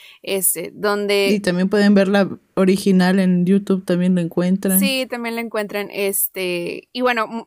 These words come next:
Speaker 1: hubo, hu-, hubo demasiado como que foco en, en Queen, porque a pesar de que todos los anteriores mencionados son icónicos, o sea, Queen era como que lo más esperado, porque literal ya llevaban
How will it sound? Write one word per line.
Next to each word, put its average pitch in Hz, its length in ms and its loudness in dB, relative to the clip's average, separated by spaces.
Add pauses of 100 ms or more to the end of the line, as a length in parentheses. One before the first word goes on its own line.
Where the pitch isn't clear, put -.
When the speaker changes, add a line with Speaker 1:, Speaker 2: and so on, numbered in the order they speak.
Speaker 1:
hubo, 247 600 0
hu-, - 140 -14 (100)
hubo 254 300 0
demasiado 226 600 -4
como 196 280 -6
que 175 180 -6
foco 202 420 -4
en, 180 220 -4
en 202 180 -6
Queen, 196 480 -4
porque 185 480 -6 (320)
a 214 140 -2
pesar 240 300 -4
de 277 80 -8
que 247 120 -8
todos 214 760 -2
los 208 260 -4
anteriores 196 840 -4
mencionados 190 640 -4
son 196 340 -6
icónicos, 202 680 -8 (300)
o 208 120 -4
sea, 208 180 -2
Queen 220 420 -6
era 208 280 -2
como 220 280 -6
que 190 100 -6
lo 185 140 -2
más 180 260 -4
esperado, 196 540 -4
porque - 540 -12 (420)
literal 196 720 -4
ya 202 140 2
llevaban 190 560 -2